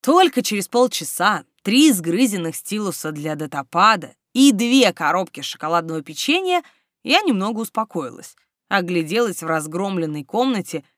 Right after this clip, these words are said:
Это творческий бардак. Он нужен для усиленной работы мысли и позитивного антуража.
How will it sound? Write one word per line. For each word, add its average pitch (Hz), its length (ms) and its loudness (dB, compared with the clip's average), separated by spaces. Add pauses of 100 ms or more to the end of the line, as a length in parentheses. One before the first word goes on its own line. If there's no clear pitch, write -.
(280)
Это 208 240 -6
творческий 214 500 -6
бардак. 294 720 2
Он 196 240 -2
нужен 285 420 0
для 180 180 -4
усиленной 254 520 -2
работы 196 400 0
мысли 254 400 -4
и 165 60 -2
позитивного 233 680 -2
антуража. 247 560 0